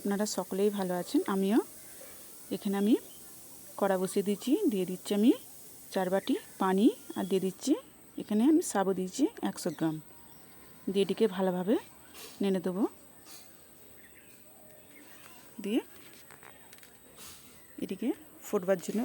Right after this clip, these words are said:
অপেক্ষা করব। দেখুন এটা আমার ফুটে গেছে, আর এটিকে ভালোভাবে নেড়ে নিতে হবে, নাহলে কি হবে নিচে বসে যাবে। হ্যাঁ বন্ধুরা, এই যা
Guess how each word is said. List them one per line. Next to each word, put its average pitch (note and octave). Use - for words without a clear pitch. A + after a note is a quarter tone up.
অপেক্ষা F#3+
করব। F#3
দেখুন F#3+
এটা F#3+
আমার A3
ফুটে G3
গেছে, F#3
আর -
এটিকে A#3
ভালোভাবে G3
নেড়ে G3
নিতে F#3
হবে, G#3+
নাহলে G3
কি -
হবে A3+
নিচে G#3
বসে F#3
যাবে। F#3+
হ্যাঁ G#3+
বন্ধুরা, G3
এই G3
যা G#3